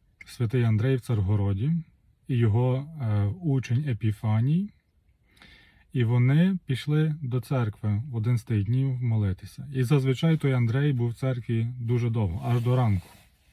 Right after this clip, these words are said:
е, з цим Епіфанієм, і також був його слуга. І вони,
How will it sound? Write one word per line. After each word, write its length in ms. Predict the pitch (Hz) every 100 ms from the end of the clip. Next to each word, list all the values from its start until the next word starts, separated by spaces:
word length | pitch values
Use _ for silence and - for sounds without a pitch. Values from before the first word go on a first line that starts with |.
| _ - - - - - _ -
е, 360 | 107 104 101 98
з 60 |
цим 420 | - 123 110 104 156
Епіфанієм, 760 | 123 110 104 139 156 160 165 165
і 40 |
також 300 | 143 139 131
був 200 | 117 127
його 200 | 120 117
слуга. 400 | - 120 101 90 76 - - _ _ _ _ _ _ _ _ - - - - - - _ _ -
І 300 | 120 120 131
вони, 540 | 127 127 151 170 175